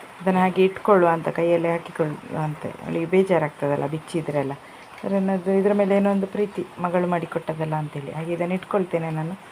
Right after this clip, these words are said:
ಆಮೇಲೆ ಎಲ್ಲ ಕಡೆ ಹೋಗುವಾಗಲೂ ಹಾಕುವಂತಿದ್ದೇನೆ.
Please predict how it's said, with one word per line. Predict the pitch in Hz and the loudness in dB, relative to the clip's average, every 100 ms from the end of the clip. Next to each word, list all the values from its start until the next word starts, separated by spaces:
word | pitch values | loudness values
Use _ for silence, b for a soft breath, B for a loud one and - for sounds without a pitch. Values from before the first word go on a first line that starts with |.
| B B B B B - - | B B B B B -20 -14
ಆಮೇಲೆ | 196 185 180 175 175 170 170 165 - - - - - - - - | -6 -4 -4 -2 -2 -2 -4 -8 -12 -20 -20 -20 -20 -20 -20 -4
ಎಲ್ಲ | 185 196 | 2 6
ಕಡೆ | 190 185 | 8 8
ಹೋಗುವಾಗಲೂ | 185 185 180 185 | 8 8 6 6
ಹಾಕುವಂತಿದ್ದೇನೆ. | 180 170 - 170 160 160 151 147 185 | 6 4 2 -2 0 -4 -2 -6 -6